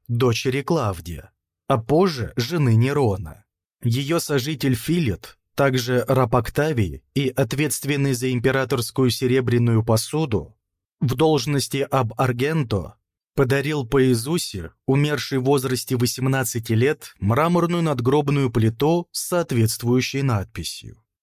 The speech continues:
Не только при императорском дворе разнообразие и объём трудовых обязанностей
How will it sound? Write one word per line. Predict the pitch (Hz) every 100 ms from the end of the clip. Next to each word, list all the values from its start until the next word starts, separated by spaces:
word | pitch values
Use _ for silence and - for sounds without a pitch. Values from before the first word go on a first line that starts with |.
| -
Не | 131
только | 160 190 - 147
при | 151
императорском | 139 135 151 151 139 - 131 123
дворе | 117 113 131 143 _ -
разнообразие | 127 123 139 135 147 151 131 135 123
и | 131
объём | 135 127 147 127
трудовых | 123 123 131 135 -
обязанностей | 117 127 151 139 104 - - 78